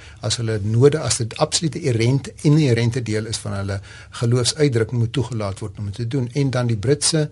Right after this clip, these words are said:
lugwaardin moet toegelaat word om haar kruisie te dra om haar nek, want dan staan ons eintlik op teen 'n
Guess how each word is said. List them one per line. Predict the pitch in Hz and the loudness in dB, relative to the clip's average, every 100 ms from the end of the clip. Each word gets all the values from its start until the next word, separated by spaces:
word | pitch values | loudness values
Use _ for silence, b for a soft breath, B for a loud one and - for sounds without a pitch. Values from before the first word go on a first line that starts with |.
| - | -4
lugwaardin | 104 131 120 139 113 123 113 | 0 0 2 0 0 -2 -2
moet | 113 | 0
toegelaat | 117 120 131 113 107 | 0 0 0 -2 -2
word | 120 | -4
om | 127 110 | -2 -2
haar | 98 - | -4 0
kruisie | 131 123 87 - | 2 2 0 -2
te | 117 | -6
dra | 110 104 - | -4 -6 -4
om | 113 | -6
haar | 110 | -4
nek, | 107 110 117 | -6 -6 -4
want | 123 104 | -4 -2
dan | 117 156 B B B | -2 -2 B B B
staan | - - 180 220 | -4 2 4 4
ons | 214 147 | 2 0
eintlik | 160 127 139 - | 0 -2 -2 -2
op | 123 - | -4 -2
teen | 135 127 | -4 -2
'n | 117 | -2